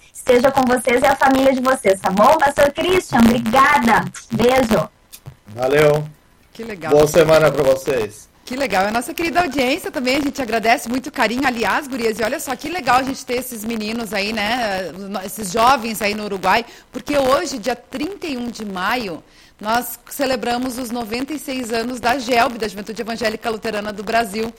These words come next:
Speaker 3: né? Eu me lembrei aqui agora que, inclusive, tem a live especial hoje, às oito horas da noite, no canal do YouTube e do Facebook da gelb,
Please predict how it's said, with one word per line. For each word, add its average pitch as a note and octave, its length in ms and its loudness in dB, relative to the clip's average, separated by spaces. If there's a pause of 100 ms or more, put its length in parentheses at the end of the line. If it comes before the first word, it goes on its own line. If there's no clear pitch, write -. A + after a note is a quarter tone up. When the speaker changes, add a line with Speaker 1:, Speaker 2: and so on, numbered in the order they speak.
(220)
Speaker 3:
né? F#3+ 140 -6
Eu A3+ 60 -4
me A3+ 80 -4
lembrei A3 320 0
aqui A3 120 -4
agora G#3 320 0
que, - 140 -16
inclusive, G3+ 380 -6
tem B3 100 0
a B3+ 140 2
live B3 360 2
especial A3+ 640 -2
hoje, G3 240 -4
às E3+ 220 -10
oito A#3 300 -4
horas A3 180 -2
da G3+ 80 -8
noite, G3 300 -8
no A3+ 80 -8
canal A3 500 0 (320)
do A#3 80 -8
YouTube A#3 360 -6
e - 20 -10
do A#3+ 80 -10
Facebook A3+ 440 -10
da G#3+ 280 2
gelb, A3+ 480 0